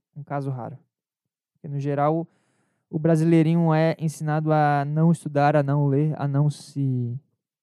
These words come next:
se aprimorar. É o famoso "levei vantagem", quanto menos eu trabalhar, melhor.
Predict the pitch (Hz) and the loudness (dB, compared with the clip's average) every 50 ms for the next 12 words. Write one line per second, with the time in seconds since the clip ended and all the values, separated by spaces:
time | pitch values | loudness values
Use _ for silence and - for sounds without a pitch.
0 | _ _ _ _ _ _ _ _ _ _ _ _ _ _ _ _ - 139 - - | _ _ _ _ _ _ _ _ _ _ _ _ _ _ _ _ -8 -6 -4 -4
1 | 147 139 135 127 120 120 117 - _ _ _ _ _ _ _ _ _ _ _ _ | -4 -2 0 -2 -2 -2 -4 -10 _ _ _ _ _ _ _ _ _ _ _ _
2 | _ _ _ _ _ _ _ _ _ - - 131 139 - - 139 139 143 160 160 | _ _ _ _ _ _ _ _ _ -12 -8 -8 -8 -8 -8 -6 -4 -2 -2 0
3 | 170 165 165 156 135 156 170 160 175 175 160 - 151 135 135 131 127 123 123 - | 0 0 0 0 2 2 2 2 0 -2 -2 0 0 0 0 0 -2 -4 -6 -4
4 | 143 135 143 135 143 143 139 147 143 147 139 135 143 139 139 143 151 151 131 120 | -6 -4 -4 -4 -4 -2 -2 -2 -2 -4 -2 -2 -2 -2 -2 -2 -4 -4 -4 -4
5 | - - | -6 -8